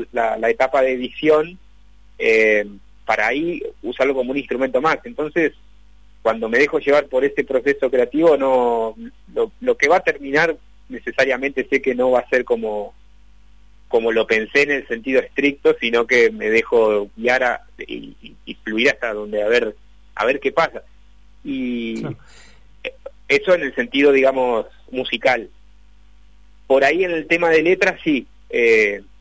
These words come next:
Speaker 1: soy un poco más de buscarle cierta lógica a las canciones, digamos, con, eh, el número de temas en un disco y demás.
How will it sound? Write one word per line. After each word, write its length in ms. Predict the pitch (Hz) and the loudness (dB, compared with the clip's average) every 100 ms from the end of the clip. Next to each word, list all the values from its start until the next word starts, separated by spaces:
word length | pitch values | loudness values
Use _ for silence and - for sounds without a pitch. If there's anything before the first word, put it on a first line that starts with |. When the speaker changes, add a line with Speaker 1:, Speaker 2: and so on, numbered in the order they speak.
| - - | -20 -8
Speaker 1:
soy 240 | - 123 | -2 0
un 80 | 117 | 0
poco 220 | 123 117 | 0 0
más 160 | 117 123 | 0 -2
de 80 | |
buscarle 720 | 117 101 123 127 117 110 101 95 - - - | -4 -2 -2 0 2 2 2 -6 -20 -20 -2
cierta 300 | 123 120 117 | 0 0 0
lógica 480 | 117 117 - 110 107 | 2 2 0 -8 -4
a 40 | |
las 120 | 107 | -4
canciones, 580 | - 107 110 123 120 110 | -4 -8 -6 -4 -4 -6
digamos, 320 | 107 110 110 | -10 -10 -10
con, 180 | - 113 - - - - - - | -12 -20 -20 -20 -20 -20 -20 -18
eh, 420 | - 101 98 95 - - - - - | -8 -6 -6 -8 -18 -20 -20 -20 -4
el 160 | 113 113 | -2 0
número 260 | 120 113 | 0 2
de 80 | 110 | 2
temas 240 | 113 113 | 2 0
en 60 | 107 | -4
un 80 | 110 | -6
disco 400 | 113 104 - 113 | -2 -2 2 0
y 60 | |
demás. 260 | 107 107 | 0 -4